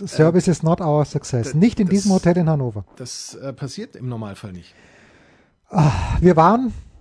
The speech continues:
Speaker 1: sowas von richtig mit unseren Tipps wieder, Markus.
Speaker 2: Absolut.
Speaker 1: Stand jetzt, weiß ich gar nicht, Dortmund gegen Leverkusen, aber es war eins zu drei, als ich,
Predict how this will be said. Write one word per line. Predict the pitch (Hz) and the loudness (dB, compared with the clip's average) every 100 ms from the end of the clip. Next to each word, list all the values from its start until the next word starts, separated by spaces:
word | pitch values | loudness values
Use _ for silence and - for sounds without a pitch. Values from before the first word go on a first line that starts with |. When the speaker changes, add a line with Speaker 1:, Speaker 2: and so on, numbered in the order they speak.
| _ _ _ - | _ _ _ -8
Speaker 1:
sowas | 147 131 220 254 - | -2 2 4 4 2
von | 190 | 2
richtig | 185 202 175 | 2 2 2
mit | 170 | 2
unseren | 165 160 | 2 4
Tipps | 220 - | 0 0
wieder, | 135 127 | -2 0
Markus. | 123 - 220 | -2 -2 -2
Speaker 2:
Absolut. | 139 - 139 170 - | -4 -8 -8 -8 -10
Speaker 1:
Stand | - - 175 226 180 | -6 2 4 4 4
jetzt, | 190 - - | 4 0 0
weiß | 175 226 | 2 2
ich | - | 0
gar | 131 | 0
nicht, | 127 | 0
Dortmund | 151 180 202 180 | 0 0 0 0
gegen | 165 156 | 0 0
Leverkusen, | 147 185 - 202 180 | 0 0 0 0 2
aber | 165 | 2
es | |
war | 165 | 0
eins | 160 190 | 0 -2
zu | - | -2
drei, | 151 196 | 0 2
als | 175 117 | 2 0
ich, | 123 - - | -4 -8 -20